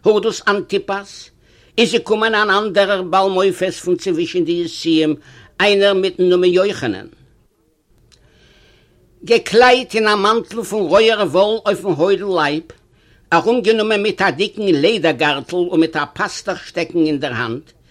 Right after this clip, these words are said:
איז יוחנן אוועק אין די דערפער פון יידישן אויפשטאנד ביים ירדן און אין גליל און גערופן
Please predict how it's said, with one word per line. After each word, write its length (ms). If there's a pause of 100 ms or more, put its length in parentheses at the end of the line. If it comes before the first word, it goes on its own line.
(380)
איז 200
יוחנן 540 (100)
אוועק 340
אין 80
די 100
דערפער 520
פון 180
יידישן 480 (120)
אויפשטאנד 560 (420)
ביים 220
ירדן 540
און 140
אין 160
גליל 440 (560)
און 140
גערופן 600